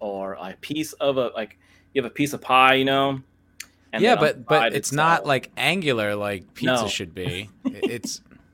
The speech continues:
Speaker 2: what is that? That is really bad. You're right.
Speaker 1: <laughs>
Speaker 2: Li-, like, the D B's not bad. It's a little, it's still a
Speaker 1: No.
Speaker 2: little phallic, but it, it's not that bad. But then when you,
Speaker 1: No,
Speaker 2: it
Speaker 1: you
Speaker 2: just
Speaker 1: can get
Speaker 2: looks
Speaker 1: away
Speaker 2: like
Speaker 1: with it if, if you got rid of the,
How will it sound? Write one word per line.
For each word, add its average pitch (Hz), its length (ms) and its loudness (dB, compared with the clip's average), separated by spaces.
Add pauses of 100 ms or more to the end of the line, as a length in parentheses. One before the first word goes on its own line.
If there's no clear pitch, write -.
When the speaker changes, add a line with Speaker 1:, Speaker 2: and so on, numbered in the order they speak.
(760)
Speaker 2:
what 170 220 2
is 202 220 6
that? 104 240 4
That 175 160 4
is 208 200 2
really 151 300 2
bad. 135 340 4
You're 120 140 -2
right. 135 320 0 (360)
Speaker 1:
<laughs> - 360 -10
Speaker 2:
Li-, 165 140 0 (680)
like, 202 220 2
the 220 100 0
D 262 260 2
B's 185 400 2
not 120 280 2
bad. 98 540 -4 (280)
It's 127 200 -8
a 135 40 -2
little, 160 240 2
it's 151 140 0
still 196 140 10
a 127 80 8
Speaker 1:
No. 175 40 4
Speaker 2:
little 147 200 2
phallic, 104 580 0 (160)
but 101 240 -4
it, 107 240 -10
it's - 260 -14
not 151 320 -4
that 131 300 -2
bad. 87 320 -8
But 113 100 -10
then 143 160 -2
when 131 160 -4
you, 113 220 -4
Speaker 1:
No, 135 140 0
Speaker 2:
it 131 60 -2
Speaker 1:
you 151 60 -4
Speaker 2:
just 175 140 -4
Speaker 1:
can 127 80 -6
get 147 80 0
Speaker 2:
looks 131 100 2
Speaker 1:
away 120 200 0
Speaker 2:
like 120 100 -4
Speaker 1:
with 110 80 -10
it 107 180 -6
if, 113 260 -10
if 113 200 -14
you 113 80 -10
got 107 240 -4
rid 110 140 -6
of 101 100 -10
the, 95 80 -18